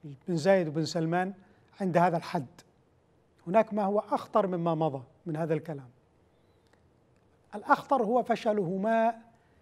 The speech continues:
في دفع الإدارة الأمريكية لتوجيه ضربة عسكرية لإيران.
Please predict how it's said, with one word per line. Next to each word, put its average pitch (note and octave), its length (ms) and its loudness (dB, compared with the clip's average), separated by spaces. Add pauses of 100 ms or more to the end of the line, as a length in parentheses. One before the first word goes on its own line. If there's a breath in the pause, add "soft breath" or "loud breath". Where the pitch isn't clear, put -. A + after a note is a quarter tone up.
(220 soft breath)
في E3+ 220 -8
دفع A3+ 320 0
الإدارة G3 500 0
الأمريكية F#3+ 840 -2 (1120 soft breath)
لتوجيه F3 520 -2
ضربة E3+ 400 0
عسكرية G3+ 480 -2
لإيران. F3 520 0